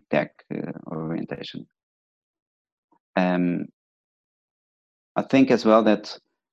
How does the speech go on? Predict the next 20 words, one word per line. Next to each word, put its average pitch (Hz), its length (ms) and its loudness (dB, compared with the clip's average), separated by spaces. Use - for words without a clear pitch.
um, 98 380 4
things 127 180 6
like 120 220 2
promoting 110 400 6
cycling 107 400 2
in 110 80 4
cities 101 440 -4
and, 87 200 -6
uh, 82 280 -8
active - 340 -4
traveling - 480 -2
is 95 120 -2
also 110 220 -2
very 104 200 0
interesting, 113 400 -4
because 101 480 0
as 101 340 0
a 107 60 0
person 104 360 0
cycles, 110 600 -2